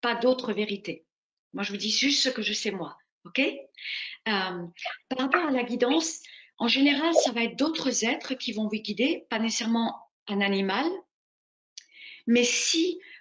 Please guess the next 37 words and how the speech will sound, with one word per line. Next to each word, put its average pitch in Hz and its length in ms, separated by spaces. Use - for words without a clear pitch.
pour 254 140
que 269 80
vous 240 180
puissiez 269 420
capter 269 300
un 254 60
message 247 420
ou 220 40
comprendre 233 380
un 220 80
message, - 880
il 220 100
faut 226 140
faire 247 220
passer 247 320
par 226 120
un 208 120
animal, 196 420
à 214 80
ce 220 160
moment-là, 202 640
ça 240 200
sera 220 180
passé 220 280
par 254 180
un 220 100
animal. 202 480
Donc, 208 280
comme, 208 420
comme 208 240
disent 208 300
les 196 160
êtres 214 240
de 190 80
là, 180 300
de 175 140
là-haut, 190 480